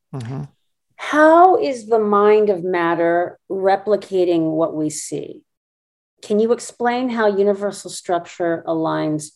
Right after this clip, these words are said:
Speaker 2: to imagination? Or simply put, what is the nature of m-, manifesting?
Speaker 1: Well, there is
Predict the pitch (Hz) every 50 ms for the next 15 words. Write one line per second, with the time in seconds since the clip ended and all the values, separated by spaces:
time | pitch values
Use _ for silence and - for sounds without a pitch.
0 | - - - 151 147 147 147 143 - _ _ - 160 160 151 147 151 151 156 165
1 | 170 190 - - - - - - - - - _ _ _ _ _ _ _ _ _
2 | _ _ - - - 214 214 214 - 240 220 208 214 208 208 - 202 185 - 185
3 | 170 170 175 170 170 190 220 233 - - 214 233 226 170 165 175 170 165 165 170
4 | 180 208 208 208 - 160 156 151 156 156 156 156 156 156 - - _ _ _ _
5 | _ _ 165 170 170 - _ _ _ _ _ _ _ _ _ _ _ _ _ _
6 | _ 185 185 202 247 262 - - - - - - - - - 165 - _ _ _
7 | _ _ _ _ _ _ _ _ _ _ _ _ _ _ _ _ _ _ _ _
8 | _ _ - 151 139 127 120 - - - - - 160 156 156 151 143 139 - -